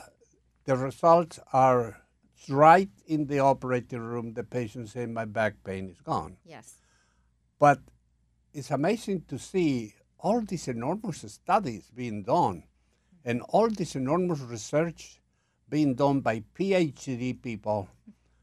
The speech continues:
Speaker 1: to measure pressures and distances and, and everything that they can measure or everything that they can use to work
Speaker 2: Except
Speaker 1: to
Speaker 2: the
Speaker 1: look at the
Speaker 2: results
Speaker 1: biomechanics of the spine, and they never get the solution.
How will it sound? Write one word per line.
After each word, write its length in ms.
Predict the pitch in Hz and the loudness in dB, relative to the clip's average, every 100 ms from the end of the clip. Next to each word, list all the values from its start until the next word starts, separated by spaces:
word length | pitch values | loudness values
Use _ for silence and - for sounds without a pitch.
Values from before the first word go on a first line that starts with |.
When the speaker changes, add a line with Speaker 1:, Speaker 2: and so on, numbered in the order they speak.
| _ _ | _ _
Speaker 1:
to 80 | 139 | -6
measure 480 | 123 156 151 127 107 - _ | -2 0 0 -2 -4 -10 _
pressures 840 | 165 180 - 139 123 120 - _ _ _ - | 0 0 0 -4 -2 -4 -10 _ _ _ -12
and 240 | 110 104 | -10 -4
distances 880 | 185 196 - 143 127 - 127 127 - _ _ _ _ 120 | 0 0 -2 -6 -6 -6 -8 -8 -14 _ _ _ _ -2
and, 840 | 123 123 123 120 117 113 113 104 107 | 2 2 2 -2 -6 -10 -12 -16 -20
and 160 | 107 - _ _ _ _ - | -20 -20 _ _ _ _ -4
everything 480 | 190 180 170 156 147 | -2 0 -2 2 2
that 80 | 147 | 4
they 100 | 147 | 2
can 260 | 135 120 | 0 0
measure 500 | 131 151 117 120 117 - | 0 0 0 -2 -4 -6
or 100 | 120 | -4
everything 680 | 147 175 160 - - 160 151 | -2 -2 -4 -8 -6 -2 0
that 120 | 131 | 0
they 140 | 131 | 0
can 160 | 127 120 | -2 -2
use 300 | 117 151 - - | -2 -4 -4 -12
to 80 | 120 | -16
work 640 | 110 143 190 135 - - _ _ - | -6 0 2 2 -2 -14 _ _ -18
Speaker 2:
Except 340 | 214 - 247 | -12 -4 2
Speaker 1:
to 120 | 139 | 4
Speaker 2:
the 60 | 127 | 4
Speaker 1:
look 220 | 165 190 | 4 4
at 120 | 139 | 2
the 80 | 127 | 2
Speaker 2:
results 60 | 117 | 6
Speaker 1:
biomechanics 800 | 143 151 135 127 143 139 120 | 8 8 4 0 0 0 -4
of 160 | 123 107 | -8 -8
the 120 | 107 | -10
spine, 480 | - - 202 151 135 | -6 2 2 2 -2
and 340 | 120 139 135 | -4 -6 -4
they 400 | 127 139 135 131 113 | -2 -2 0 -4 -6
never 320 | 127 139 143 | -6 -4 -4
get 280 | - 127 117 | -4 -6 -6
the 100 | 113 | -6
solution. 420 | 143 190 - | -4 -4 -8